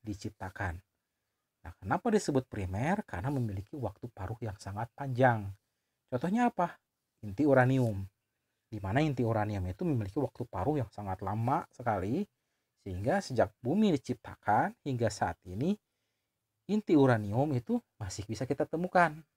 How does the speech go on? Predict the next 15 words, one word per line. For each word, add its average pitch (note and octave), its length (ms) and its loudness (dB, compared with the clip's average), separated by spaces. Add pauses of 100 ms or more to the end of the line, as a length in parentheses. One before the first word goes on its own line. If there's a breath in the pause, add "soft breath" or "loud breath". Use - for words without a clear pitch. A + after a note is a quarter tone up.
(1040)
dan D#3 240 2
masih D3+ 320 0
memiliki, A2 560 -2
memiliki A2+ 480 -4
sifat A#2 420 -4
radioaktif. - 720 -10 (1040)
Nah, D#2+ 140 -14
ini C#3+ 260 -2
inti A#2+ 180 -4
uranium G#2+ 520 -2
itu C#3 240 -6
adalah D#3+ 200 -2
inti G#2 440 -10 (600)
yang G2+ 320 -6 (840)
sangat G2+ 440 -4